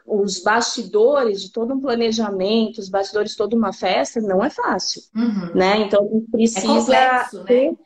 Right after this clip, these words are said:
Speaker 1: e muitas vezes o nosso cliente não entende, né? Até esses dias estava te acompanhando a diferença, né, da, da, da mesa,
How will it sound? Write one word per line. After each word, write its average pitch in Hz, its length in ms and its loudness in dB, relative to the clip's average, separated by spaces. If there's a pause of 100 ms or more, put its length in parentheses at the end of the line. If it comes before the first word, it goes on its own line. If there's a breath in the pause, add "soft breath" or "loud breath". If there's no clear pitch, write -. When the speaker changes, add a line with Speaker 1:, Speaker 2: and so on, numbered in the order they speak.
(120)
Speaker 1:
e 220 160 2
muitas 254 420 2
vezes 254 440 0
o 226 120 0
nosso 233 300 2
cliente 269 320 2
não 285 120 0
entende, 320 640 0
né? 208 300 0 (100)
Até 226 640 0
esses 196 240 -4
dias 220 240 0
estava 202 300 2
te 196 120 -2
acompanhando 220 500 2
a 233 40 4
diferença, 226 640 0
né, 196 220 0
da, 175 200 0
da, 165 280 -2
da 180 160 2
mesa, 202 520 2